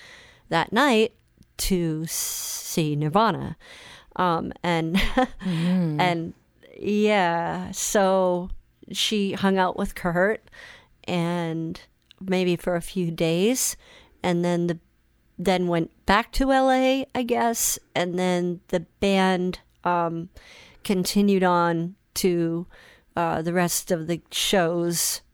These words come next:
Speaker 1: um, including the last show I think might have been in Seattle before they took off for Europe,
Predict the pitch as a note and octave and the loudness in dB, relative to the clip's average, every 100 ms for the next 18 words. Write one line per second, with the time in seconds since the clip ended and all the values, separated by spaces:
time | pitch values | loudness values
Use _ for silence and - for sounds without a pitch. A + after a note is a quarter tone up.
0 | _ - E3 D#3 D#3 - F#3 - _ - | _ -4 -4 -4 -6 -10 -14 -18 _ -2
1 | F3+ F3+ G3+ F3 F3 D#3+ E3 E3 B1 - | 0 2 2 2 2 0 0 0 0 -4
2 | - F#3+ F#3+ - - F3 F3+ E3+ - - | -2 0 0 0 0 2 2 0 -4 0
3 | A#3+ A3+ - - G3 F3+ F3+ E3+ E3 E3 | 0 0 -4 -6 -2 -2 0 0 0 -2
4 | - F3+ D#3+ D#3+ D#3+ - - - - - | -2 0 0 0 -4 -8 -16 -20 -20 -6
5 | G3 F#3 - - F#3+ E3+ E3 D#3+ E3 F#3 | -4 -4 -6 0 2 4 2 2 0 -4
6 | G3+ F3+ E3+ - F3 E3 D3+ - - F3 | 0 0 2 0 0 0 0 -2 -2 0
7 | E3 G#3 F#3+ D3 - | 2 2 2 -2 -6